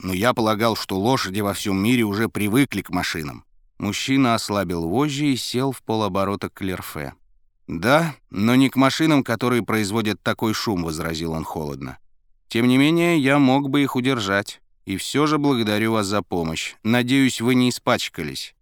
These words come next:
Клерфе посмотрел на свои брюки, потом перевёл взгляд на мужчину. Он увидел холодное, надменное лицо, глаза, в которых тлела чуть заметная издёвка.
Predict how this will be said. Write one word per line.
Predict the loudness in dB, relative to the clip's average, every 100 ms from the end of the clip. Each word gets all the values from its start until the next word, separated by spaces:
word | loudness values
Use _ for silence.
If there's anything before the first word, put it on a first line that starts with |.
| _ _ _ _ _ _
Клерфе | -4 -4 -4 -4
посмотрел | -4 -4 -4 -4 -4
на | -4
свои | -4 -4 -4
брюки, | -4 -4 -4 -4 -8 _
потом | -6 -2 -2 0
перевёл | 2 0 -2
взгляд | -4 -6 -6 -4
на | -6
мужчину. | -4 -6 -6 -6 -10 -12 -20 _ -2
Он | 2
увидел | 2 4 2
холодное, | 4 4 6 4 4 2 2
надменное | 2 2 2 2 2 0 0 -2
лицо, | -4 -6 -6 -4 -6 -10 _
глаза, | -6 0 2 4 0
в | 0
которых | -2 0 -2 -4
тлела | -2 0 0 0
чуть | -2 -2
заметная | 0 2 0 0 -2 0 0
издёвка. | -2 -4 -4 -6 -12 -18